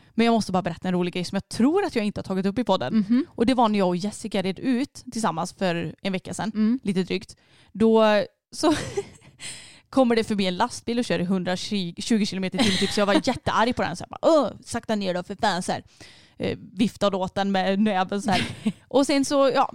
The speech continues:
Speaker 1: sitter vi och skrittar så här på lite halvlånga tyglar som vi brukar göra, för då var vi på asfaltvägen på väg ut till ridturen, liksom. Och så rätt vad det är så blir Tage skiträdd och börjar typ galoppera lite halvt på asfalten. <laughs>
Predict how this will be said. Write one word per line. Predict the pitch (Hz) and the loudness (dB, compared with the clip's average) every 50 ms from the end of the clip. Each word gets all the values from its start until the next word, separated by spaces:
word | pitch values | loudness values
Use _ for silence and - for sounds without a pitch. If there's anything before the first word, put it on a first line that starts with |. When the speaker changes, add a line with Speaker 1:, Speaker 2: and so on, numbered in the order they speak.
| - - | -10 -14
Speaker 1:
sitter | - - 247 202 - - 214 | -8 -6 -6 -6 -6 -4 -4
vi | 262 | -4
och | - | -2
skrittar | - 330 330 330 - - 311 320 | 0 -2 -2 -2 -2 0 0 0
så | - 359 | 2 2
här | 302 311 | 0 0
på | - 330 | 0 -2
lite | 285 294 - 311 | -4 -2 -2 -2
halvlånga | 302 311 302 285 269 262 285 277 277 269 277 | 0 2 2 0 2 0 0 0 0 -2 -2
tyglar | - 294 269 240 254 254 | -2 -2 0 0 0 -2
som | - 269 247 240 | 0 -2 -2 -2
vi | 226 254 | -2 -2
brukar | 220 233 247 233 - 233 | 0 0 0 0 2 2
göra, | 240 247 233 220 226 | 2 4 4 2 2
för | - 220 | 2 0
då | 202 214 208 | 2 2 2
var | 190 196 180 | 2 2 2
vi | 196 202 | 2 0
på | 190 208 | 0 -2
asfaltvägen | 202 - - 180 180 175 - 190 180 185 185 175 | -4 -2 -4 -6 -6 -4 -2 -4 -2 -2 -2 -2
på | - 185 | -2 -2
väg | 175 170 - | -2 -2 -2
ut | - 208 208 196 - | -2 -2 -2 -2 -4
till | - - 220 190 175 175 170 - - _ - | -6 -6 -6 -4 -4 -4 -8 -8 -12 _ -4
ridturen, | 196 202 185 - 202 196 196 214 196 | -4 -2 -2 0 0 0 0 0 -6
liksom. | - - - - - - _ _ - - - _ _ _ _ _ _ - | -8 -10 -10 -10 -10 -12 _ _ -20 -20 -20 _ _ _ _ _ _ -6
Och | 311 - | 0 2
så | 320 294 | 2 2
rätt | 262 330 330 - - - - | 2 0 -4 -4 -8 -6 -4
vad | - 277 | -2 0
det | 220 | 0
är | 175 170 - - _ _ _ _ | 0 -2 -4 -8 _ _ _ _
så | - - 269 262 | -4 -2 -2 -2
blir | 240 294 320 269 | 0 -2 -4 -4
Tage | - - 233 208 185 175 | -2 -2 -2 -2 -2 -4
skiträdd | - - - - 320 277 185 175 - 233 262 233 214 | -6 -8 -2 -2 -2 -2 -2 -4 -4 -4 0 0 0
och | 208 | 0
börjar | 190 240 247 247 | 2 0 0 0
typ | - 214 196 - | -2 -6 -6 -4
galoppera | - 214 196 208 - - 247 277 302 311 269 285 | -4 -2 -2 -2 -4 -2 -2 0 0 0 -2 -4
lite | 302 285 - 240 | -4 -2 -2 -2
halvt | 175 - | -2 -2
på | - 190 | -2 -2
asfalten. | 196 - - - - 240 185 - - - | -4 -2 -4 -6 -4 -2 -2 -2 -4 -6
<laughs> | - | -12